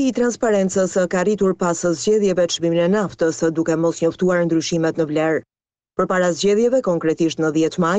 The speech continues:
një litër naftë u tregtua me njëqind e shtatëdhjetë e tre lek dhe po me aq lek edhe benzina. Mirpo socialistët, sa po fituan pushtetin vendor në pesëdhjetë e tre bashki të vendit, u shitën sapunin për djathtë shqiptarëve.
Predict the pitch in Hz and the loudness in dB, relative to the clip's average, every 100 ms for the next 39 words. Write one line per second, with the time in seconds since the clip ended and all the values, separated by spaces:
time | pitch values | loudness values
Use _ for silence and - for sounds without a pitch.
0 | 208 151 190 233 185 165 196 - 160 160 | 0 0 0 0 0 0 -2 -2 -2 0
1 | 165 208 190 180 - _ _ 196 202 202 | -2 0 0 -2 -6 _ _ 0 2 2
2 | 196 277 233 202 - 269 247 196 175 165 | 0 0 2 0 -2 -2 0 2 2 0
3 | 160 165 151 117 - _ _ - - 180 | 0 -2 -2 -4 -6 _ _ -4 -2 0
4 | 170 160 165 202 233 247 214 214 208 202 | 0 0 -2 0 -2 0 0 0 2 0
5 | 180 147 131 110 - _ _ _ _ - | 0 -2 -4 -6 -8 _ _ _ _ -2
6 | 269 285 269 247 254 170 151 - 165 - | 0 0 -2 0 0 0 -2 -2 -2 0
7 | 170 165 156 156 156 151 160 - 165 165 | -2 -2 -2 0 0 0 -2 -2 -2 0
8 | 160 160 165 190 226 185 - 247 - 160 | 0 0 0 2 2 0 0 -2 0 0
9 | 156 147 160 151 156 - 165 214 208 170 | 0 0 -2 -2 -2 -2 0 0 0 2
10 | 190 214 _ _ - 196 196 285 294 277 | 0 -2 _ _ -4 -2 0 0 0 0
11 | 262 262 254 240 214 196 156 - 151 143 | 0 2 2 0 0 0 -2 -4 -6 -2
12 | 135 135 147 | -2 -2 -2